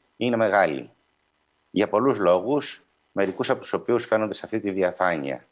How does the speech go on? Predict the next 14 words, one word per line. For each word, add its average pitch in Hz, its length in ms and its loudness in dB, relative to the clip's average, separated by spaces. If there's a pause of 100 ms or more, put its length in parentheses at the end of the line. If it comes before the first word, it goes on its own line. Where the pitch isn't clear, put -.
(640)
Η - 80 -2
χώρα 117 260 4
μας 95 200 0
έχει 107 180 -4
γεωγραφικές 87 680 -2
και 98 100 -2
δημογραφικές 82 680 -4
ιδιομορφίες, 80 1000 0 (400)
μικρά 104 300 0
νησιά, 104 840 2
απομακρυσμένες 98 800 -2
περιοχές, 87 840 0
ορεινούς 90 460 0
όγκους. 104 540 2